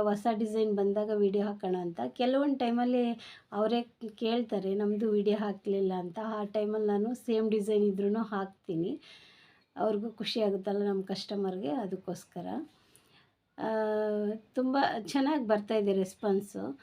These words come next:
ಈ ಥರ ಮಾರ್ಕ್ ಮಾಡಿ ಕಟ್ಟಿಂಗ್ ಮಾಡೋದ್ರಿಂದ ನಮಗೆ ತುಂಬ ಈಸಿ ಮೆಥಡಲ್ಲಿ ಬ್ಲೌಸ್ನ ಮಾರ್ಕಿಂಗ್ ಕೊಡ್ಬೋದು. ಮತ್ತು ಟೆನ್ಷನ್ ಇರಲ್ಲ,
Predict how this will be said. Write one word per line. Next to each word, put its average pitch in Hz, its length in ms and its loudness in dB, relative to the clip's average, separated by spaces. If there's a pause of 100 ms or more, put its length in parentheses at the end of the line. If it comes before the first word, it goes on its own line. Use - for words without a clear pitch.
(680)
ಈ 240 120 -2
ಥರ 240 200 2 (100)
ಮಾರ್ಕ್ 233 360 2
ಮಾಡಿ 254 260 2 (220)
ಕಟ್ಟಿಂಗ್ 247 420 0
ಮಾಡೋದ್ರಿಂದ 208 640 4 (280)
ನಮಗೆ 226 400 0
ತುಂಬ 262 340 -2 (460)
ಈಸಿ 254 320 2
ಮೆಥಡಲ್ಲಿ 233 640 0 (260)
ಬ್ಲೌಸ್ನ 226 520 2 (560)
ಮಾರ್ಕಿಂಗ್ 220 520 2
ಕೊಡ್ಬೋದು. 185 540 -2 (800)
ಮತ್ತು 240 360 0 (280)
ಟೆನ್ಷನ್ 269 460 6
ಇರಲ್ಲ, 220 300 4